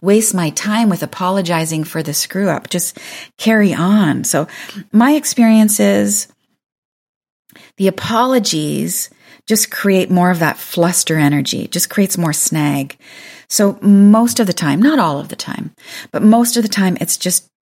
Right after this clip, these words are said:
it's better to keep going. So, you know, like, an ice skater doesn't apologize for slipping up. She just gets up and she keeps skating.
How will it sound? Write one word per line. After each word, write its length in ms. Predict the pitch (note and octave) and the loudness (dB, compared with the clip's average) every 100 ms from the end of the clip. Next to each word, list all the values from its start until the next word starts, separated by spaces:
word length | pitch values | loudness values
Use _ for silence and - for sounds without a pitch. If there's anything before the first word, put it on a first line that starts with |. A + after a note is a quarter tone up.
| _ | _
it's 120 | - - | -8 -2
better 240 | F3+ F3 | 0 0
to 80 | D#3+ | -4
keep 300 | - F3 - | -6 -8 -6
going. 440 | D#3 E3 C#3 - | -6 -4 -6 -8
So, 280 | - E3 E3 - - - _ - | -6 -6 -6 -10 -20 -20 _ -2
you 80 | F#3 | 2
know, 120 | F3+ | 4
like, 160 | F3+ | 2
an 120 | F#3 - | 0 0
ice 240 | G3+ G#3 | 2 2
skater 400 | - F#3 D#3 D3 | 0 0 0 0
doesn't 300 | D3 E3 E3 | 0 -2 -2
apologize 680 | D3 - D3+ D#3+ C#3+ B2+ C#3+ | -4 -4 -2 -2 -2 -4 -4
for 120 | - | -6
slipping 420 | - - D3 D#3 | -6 -6 -4 -2
up. 160 | D3+ - | -4 -2
She 300 | - C#3 C3 _ _ - | -2 -2 -10 _ _ -12
just 240 | D3 - | -8 -6
gets 240 | C3+ C3+ | -6 -6
up 180 | D3+ D3+ | -8 -6
and 80 | C#3 | -6
she 180 | - B2 | -6 -8
keeps 280 | - C#3+ - | -10 -8 -4
skating. 800 | - - D3+ E3 D#3+ C#3 C#3+ | -4 -4 -4 -4 -4 -4 -6